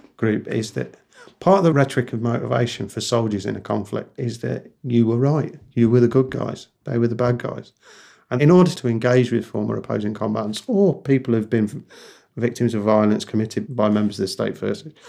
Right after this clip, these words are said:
you've got to be open-minded. You've got to accept that things are greyer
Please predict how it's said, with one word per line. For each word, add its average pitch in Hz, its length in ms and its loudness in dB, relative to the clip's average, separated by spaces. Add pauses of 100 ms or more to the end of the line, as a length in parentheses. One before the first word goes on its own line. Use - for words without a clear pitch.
(340)
you've 139 160 2
got 139 80 2
to 123 60 0
be 120 100 4
open-minded. 107 840 4 (1040)
You've - 160 -12
got 139 140 -8
to 123 80 -2
accept - 340 -2
that 104 140 -6
things 107 280 -4
are 98 340 -2
greyer 107 420 0